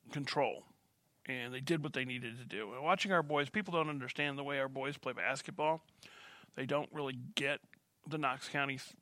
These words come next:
thing, the whole Havoc defense thing that they, they do. And they get all concerned because people are used to coming out and trying to lead. That's not how, that's not how our, our boys do it. Our boys are, you know,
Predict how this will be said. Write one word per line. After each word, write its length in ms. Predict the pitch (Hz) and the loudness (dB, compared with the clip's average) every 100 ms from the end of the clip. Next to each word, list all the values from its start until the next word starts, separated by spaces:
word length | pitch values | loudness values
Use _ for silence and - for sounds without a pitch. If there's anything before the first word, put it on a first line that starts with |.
| _ _ - _ - | _ _ -20 _ -2
thing, 400 | 139 139 151 139 | 2 2 0 0
the 140 | 127 | -2
whole 220 | 139 135 | -2 -4
Havoc 340 | 131 135 131 131 - - - - - | 2 2 2 -4 -12 -16 -20 -20 -4
defense 400 | 151 139 143 131 | -2 0 -2 -4
thing 220 | - 139 139 | -4 -2 -2
that 120 | - | -4
they, 160 | 123 - - | -6 -6 -6
they 140 | 131 | -4
do. 320 | 123 127 139 - - - - - - - | -2 -4 -4 -8 -20 -20 -20 -20 -16 -2
And 80 | 151 | 2
they 60 | |
get 100 | 147 | 8
all 260 | 160 151 131 - | 8 8 4 -6
concerned 640 | 139 123 151 151 147 139 | -2 0 4 4 2 -2
because 180 | 143 127 | -4 0
people 240 | 180 151 | 2 2
are 60 | 143 | 2
used 260 | 156 135 | 2 2
to 120 | 143 127 - - | -2 -4 -8 -4
coming 240 | - 165 156 | 2 6 6
out 120 | 151 | 4
and 100 | 147 | 4
trying 240 | 165 165 | 6 6
to 80 | 135 | 6
lead. 260 | 151 156 139 147 | 2 2 0 0
That's 220 | 165 175 175 | 2 2 4
not 140 | 160 | 4
how, 180 | 160 147 147 _ 175 | 4 2 -4 _ -4
that's 180 | 170 160 | -2 0
not 140 | 151 | 0
how 80 | 139 | 0
our, 140 | 123 120 - | -2 -6 -6
our 60 | 165 | -4
boys 320 | 143 139 123 - | 0 -2 -2 -4
do 160 | 135 110 | -4 -4
it. 140 | 90 - - - - - - | -6 -12 -20 -20 -20 -12 -4
Our 80 | 143 | 0
boys 360 | 156 185 175 | 6 8 8
are, 240 | 151 135 - - - | 6 4 0 -14 -4
you 120 | |
know, 100 | 147 | 0